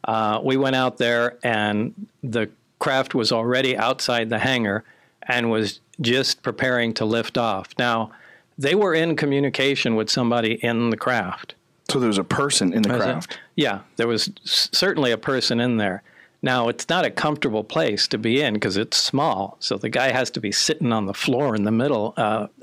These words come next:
Speaker 1: my best guess.
Speaker 2: And this is the same specific craft that you
Speaker 1: Yeah,
Speaker 2: worked
Speaker 1: that
Speaker 2: on
Speaker 1: was
Speaker 2: because you were the, that was the only craft that you were in
Speaker 1: the
Speaker 2: contact
Speaker 1: only one
Speaker 2: with.
Speaker 1: that I, I touched and worked on. Um, and it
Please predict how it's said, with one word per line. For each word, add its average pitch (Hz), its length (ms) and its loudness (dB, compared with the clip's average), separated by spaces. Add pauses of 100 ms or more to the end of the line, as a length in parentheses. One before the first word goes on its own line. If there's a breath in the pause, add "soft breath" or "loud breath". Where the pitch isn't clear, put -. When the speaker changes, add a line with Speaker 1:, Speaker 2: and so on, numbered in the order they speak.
(160)
Speaker 1:
my 107 180 0
best 117 360 -2
guess. 123 300 0
Speaker 2:
And 131 100 4
this 135 160 2
is 123 200 2
the 120 300 0
same 147 300 2
specific 123 540 0
craft 113 340 -2
that 95 80 -2
you 110 120 4
Speaker 1:
Yeah, 135 120 2
Speaker 2:
worked 110 80 2
Speaker 1:
that 123 160 2
Speaker 2:
on 113 100 2
Speaker 1:
was 113 160 0
Speaker 2:
because 107 260 0
you 117 80 4
were 117 80 2
the, 110 200 2
that 113 120 2
was 110 120 -2
the 120 60 2
only 117 160 2
craft 107 300 -2
that 98 60 2
you 98 80 4
were 87 100 2
in 87 60 0
Speaker 1:
the 127 100 2
Speaker 2:
contact 131 160 2
Speaker 1:
only 143 140 2
one 107 300 0
Speaker 2:
with. 95 80 -8
Speaker 1:
that 107 160 0
I, 104 160 0 (140)
I 110 120 0
touched 110 360 -4
and 110 120 0
worked 107 220 -2
on. 98 160 -4 (400 loud breath)
Um, 110 500 0 (1000 loud breath)
and 143 200 2
it 127 180 -4